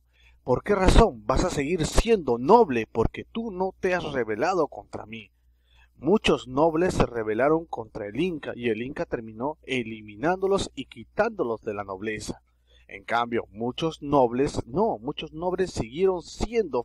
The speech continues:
fieles al Inca. ¿Ya? Esa es la nobleza de privilegio. Algunos soldados lucharon a favor del Inca, pelearon con el Inca y el Inca los subió de rango y los volvió nobles.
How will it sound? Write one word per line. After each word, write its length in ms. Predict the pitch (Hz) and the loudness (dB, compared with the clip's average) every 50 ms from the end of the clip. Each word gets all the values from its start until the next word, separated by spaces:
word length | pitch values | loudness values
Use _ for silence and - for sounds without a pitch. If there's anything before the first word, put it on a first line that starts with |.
| _ - | _ -8
fieles 440 | 214 240 277 247 147 113 104 101 | -4 2 4 4 4 2 -2 -6
al 100 | 98 98 | -8 -14
Inca. 420 | 101 101 95 - _ - - - - _ _ _ _ _ _ _ _ _ | -16 -16 -18 -20 _ -20 -20 -20 -20 _ _ _ _ _ _ _ _ _
¿Ya? 200 | - - 101 107 _ _ _ - - - | -14 -10 -10 -10 _ _ _ -20 -14 -4
Esa 280 | - 147 147 - - 160 | 2 2 4 4 4 4
es 160 | 180 180 180 | 4 4 4
la 120 | 170 156 | 2 2
nobleza 440 | 139 120 110 110 123 143 143 - 170 | 2 0 -2 0 0 0 0 0 0
de 120 | 156 151 | -2 -2
privilegio. 640 | 143 131 117 110 104 104 135 170 175 - 120 104 - _ _ - - - | -4 -6 -8 -8 -2 2 2 2 2 0 -4 -10 -10 _ _ -20 -10 -4
Algunos 440 | 113 110 110 120 151 170 185 170 | -2 -2 -2 -2 -2 -4 -4 -4
soldados 640 | - - 123 113 113 127 156 165 170 190 180 - - | -2 -4 -4 -4 0 0 2 2 4 2 0 0 -4
lucharon 640 | 127 120 120 - - 214 208 214 208 170 143 127 | -6 -6 -6 -2 2 2 2 4 2 0 0 0
a 60 | 123 | -4
favor 340 | 120 - 120 120 135 147 147 | -2 -2 -2 0 0 0 2
del 160 | 139 120 120 | 2 2 2
Inca, 320 | 151 165 151 135 - 110 104 | 0 -4 -4 -4 -4 -4 -4
pelearon 640 | - - 127 117 120 147 202 220 233 220 196 165 - | 0 -2 0 0 4 6 6 8 8 8 6 4 0
con 220 | - 131 120 113 | -4 -6 -4 -2
el 100 | 113 131 | 0 0
Inca 340 | 160 165 156 - 196 214 202 _ - - | 0 0 0 0 -2 -2 -2 _ -12 -8
y 140 | 135 127 123 | -2 0 0
el 100 | 113 117 139 | 2 2 2
Inca 260 | 151 156 - 165 151 | 0 2 2 4 4
los 160 | 139 123 - | 4 2 0
subió 380 | - - 110 107 120 139 165 160 | -4 -12 -10 -4 0 2 4 6
de 120 | 139 120 | 6 4
rango 580 | 113 123 135 143 143 139 139 131 147 170 175 - | 6 4 4 4 2 0 -4 -4 -4 -4 -4 -4
y 160 | - 139 123 | -4 -4 -2
los 200 | 113 113 110 113 | -2 -2 -4 -4
volvió 460 | 110 104 104 104 117 139 185 220 233 _ _ _ _ _ _ _ _ _ _ | -6 -6 -6 0 4 4 4 4 4 _ _ _ _ _ _ _ _ _ _
nobles. 920 | - 110 - 101 101 107 113 117 107 101 104 104 - - - - - 110 | -20 -18 -12 -8 -2 0 0 0 0 -2 -10 -20 -16 -14 -14 -12 -12 -14